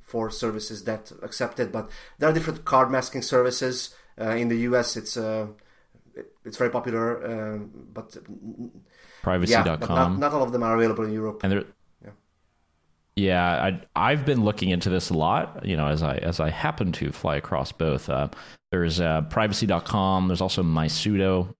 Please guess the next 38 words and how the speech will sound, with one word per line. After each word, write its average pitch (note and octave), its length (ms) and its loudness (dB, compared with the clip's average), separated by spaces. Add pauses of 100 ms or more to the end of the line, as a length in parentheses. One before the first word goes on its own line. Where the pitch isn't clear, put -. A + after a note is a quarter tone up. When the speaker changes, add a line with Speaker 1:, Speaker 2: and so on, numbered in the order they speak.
Speaker 2:
in F2+ 80 2
the F2 80 4
U E2+ 180 4
S. E2+ 240 0 (260)
There A2+ 120 2
are G2+ 180 4
a F2+ 40 4
few B2 380 0
in G#2 140 4
Europe, G#2 360 2
but, F2 140 2
uh, D#2+ 380 2 (260)
I'll, F2+ 400 2
I'm F#2 140 0
still G2 220 0
scoping E2+ 340 0
them D2+ 100 2
out. F2 360 0 (540)
Right G2 280 2
now, F#2+ 340 4
it E2 140 0
seems A2+ 420 2
like F#2 140 2
one G2 140 2
of F2+ 60 2
the F2 120 2
only F2+ 300 2
is, E2 200 2
uh, D#2+ 120 2
Revolut F2+ 720 2
with D#2 160 -4
their E2 120 0
disposable F#2+ 640 0
cards. C3+ 560 -2 (140)
That - 120 -4
seems F2 240 0
to E2 100 -4
be D2 360 0